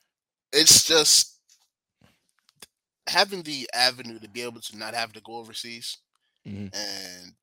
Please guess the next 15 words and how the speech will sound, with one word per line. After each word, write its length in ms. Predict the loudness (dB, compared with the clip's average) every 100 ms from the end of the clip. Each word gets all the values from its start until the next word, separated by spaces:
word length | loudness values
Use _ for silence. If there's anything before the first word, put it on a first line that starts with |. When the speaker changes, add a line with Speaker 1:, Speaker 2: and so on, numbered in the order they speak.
| _ _ _
Speaker 1:
you 100 | -16
know, 60 | -12
hone 300 | -10 -8 -10
your 100 | -10
craft 460 | -6 -4 -4 -8
while 160 | -12 -10
still 180 | -6 -6
having 220 | -6 -8
fun 440 | -6 -6 -6 -12 _ _ _ _ _ _ -12
stateside 580 | -6 -2 0 0 0 -4 _ _ _
is 140 | -12 -4
really 220 | 0 0 0
all, 600 | 0 2 0 -4 -12 -18 _ _ _ _ -20
um, 400 | -18 -18 -20 -20 _
well, 180 | -14 -14